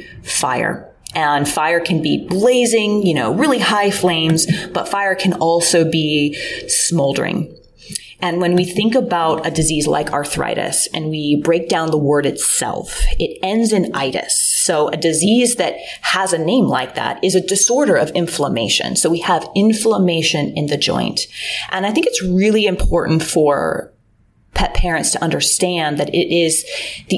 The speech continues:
inflammation that is going to be the major driver of the damage and degradation to the joint. So, you know, a pet is born, if they don't have great conformation in the joint, they're still not going to be experiencing a lot of pain.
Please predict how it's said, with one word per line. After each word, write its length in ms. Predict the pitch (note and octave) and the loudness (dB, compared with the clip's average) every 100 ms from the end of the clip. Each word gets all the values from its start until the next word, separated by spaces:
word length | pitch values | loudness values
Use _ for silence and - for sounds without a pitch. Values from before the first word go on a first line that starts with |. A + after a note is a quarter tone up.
| G3+ | 2
inflammation 800 | C#4+ D4+ D4 G#3+ F3+ F3 D#3+ D3+ | 2 4 4 4 2 2 0 0
that 140 | D3+ | 0
is 120 | D3 - | 0 0
going 200 | D#3 D3+ | 0 0
to 80 | |
be 340 | D3 D3+ C#3 C3+ | 0 0 0 -2
the 80 | D#3+ | -2
major 520 | D#3 D#3+ D3+ D#3 D#3+ | 0 0 0 2 0
driver 760 | D3 C#3 C#3 C#3 C#3 C3+ - - | 0 0 0 -2 -2 -2 -2 -2
of 480 | D#3 C3+ - - - _ _ _ - | -2 -2 -4 -10 -14 _ _ _ -4
the 160 | E3+ - | -4 0
damage 460 | D#3+ D3 C#3+ C#3 - | 0 0 -2 -2 -2
and 140 | D3 | 0
degradation 680 | D3 D3 C#3+ C#3+ - - C#3+ | 0 0 0 0 0 0 -2
to 100 | - | -2
the 80 | - | -2
joint. 380 | - - - - | -2 -6 -6 -4
So, 440 | - D#3 C#3+ C3+ - - - - - - - - - | -2 0 0 -2 -6 -10 -12 -14 -16 -18 -20 -12 0
you 100 | F#3 | 2
know, 160 | D#3+ D#3+ | 4 2
a 60 | |
pet 160 | - F#3+ | 2 2
is 140 | G3 | 0
born, 420 | G3 E3 D#3+ D#3 D#3 | 0 0 0 0 -2
if 100 | - | -2
they 100 | D3+ | 0
don't 240 | E3 D#3+ | 0 2
have 220 | E3 D3+ | 0 -2
great 300 | - D3 D#3 | 0 0 2
conformation 580 | - E3+ D#3+ D#3 C#3+ D3 | 0 0 0 -2 0 0
in 80 | C#3 | 0
the 80 | C#3 | 0
joint, 560 | - C#3+ C3 - - - - - - _ - - | 0 0 -2 -2 -4 -6 -18 -20 -20 _ -12 -4
they're 100 | A#3+ | -2
still 240 | - A#3+ | 0 2
not 200 | A3+ - | 0 0
going 120 | F3 | 0
to 60 | D#3+ | 2
be 100 | E3 | 0
experiencing 580 | - - D#3+ C#3+ - C#3 | -2 -2 0 0 -2 -2
a 40 | |
lot 140 | C3+ - | -2 -2
of 80 | |
pain. 420 | - - - - | -2 -2 -2 -6